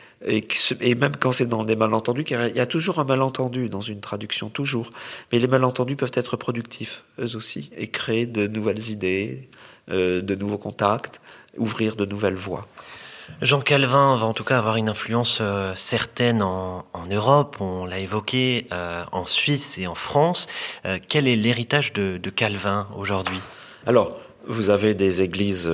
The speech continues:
Speaker 1: qui se réclament, euh, de Calvin d'abord sur le plan historique, parce qu'elles sont nées très largement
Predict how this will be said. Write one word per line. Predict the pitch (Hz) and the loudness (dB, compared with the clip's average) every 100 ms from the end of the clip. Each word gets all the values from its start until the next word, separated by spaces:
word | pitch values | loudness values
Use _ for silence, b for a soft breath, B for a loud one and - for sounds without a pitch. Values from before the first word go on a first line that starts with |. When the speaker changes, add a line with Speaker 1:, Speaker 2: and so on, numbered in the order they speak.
| 82 | 0
Speaker 1:
qui | 90 | -2
se | - 90 | 0 0
réclament, | 90 - 101 87 - | 0 0 2 2 0
euh, | - - - - - - - _ | -4 -4 -6 -8 -14 -18 -20 _
de | 90 87 | -6 -4
Calvin | 87 82 101 | -2 2 2
d'abord | 95 85 92 90 | 4 4 2 2
sur | - | 0
le | 90 85 | 0 2
plan | 95 | 2
historique, | 95 - 143 180 135 B B B B | 2 2 4 2 0 B B B B
parce | 101 - | 0 4
qu'elles | 107 95 90 | 4 6 4
sont | - - 95 90 87 | 2 2 0 -2 -4
nées | 87 95 151 196 190 B B B - | -2 2 4 2 -4 B B B -6
très | - 123 | 2 4
largement | 101 101 98 98 135 180 | 4 2 -2 -2 -2 -2